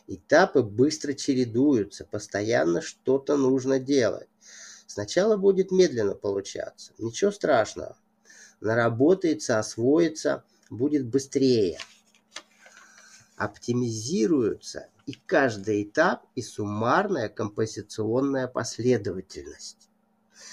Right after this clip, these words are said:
Постепенно за один взгляд, а правильнее это называть за одно восприятие, будет браться больше информации из карты.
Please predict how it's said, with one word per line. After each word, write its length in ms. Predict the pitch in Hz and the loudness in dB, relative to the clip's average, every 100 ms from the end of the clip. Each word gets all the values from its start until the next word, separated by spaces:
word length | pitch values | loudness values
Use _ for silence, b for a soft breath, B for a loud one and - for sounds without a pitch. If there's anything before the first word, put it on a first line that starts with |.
| B B B _ | B B B _
Постепенно 680 | 127 127 151 151 226 254 143 | 2 4 2 2 2 4 4
за 180 | 110 120 | 4 0
один 300 | 127 175 175 | 2 4 4
взгляд, 560 | 110 110 101 98 - - _ - | 4 0 2 0 -4 -12 _ -8
а 100 | 104 | -4
правильнее 580 | - 175 156 117 113 | 2 4 4 2 0
это 180 | 107 110 | -2 -4
называть 440 | 107 110 117 107 98 | -4 -4 -2 -2 0
за 220 | 120 131 | 2 2
одно 320 | 131 147 113 | 4 2 2
восприятие, 1120 | 107 - - 113 98 92 78 - 104 127 - _ b b b b b | 0 -6 -4 -2 0 -2 -4 -6 -4 -4 -8 _ b b b b b
будет 340 | 113 165 170 123 | 2 4 4 2
браться 540 | 107 151 202 - 139 | 4 6 6 2 -2
больше 540 | 107 113 196 165 - 117 | 2 10 12 12 8 0
информации 720 | - 107 107 127 147 - 131 | 0 -2 2 2 0 0 -2
из 160 | 117 - | -2 -2
карты. 480 | 110 98 - - | 0 0 -4 -18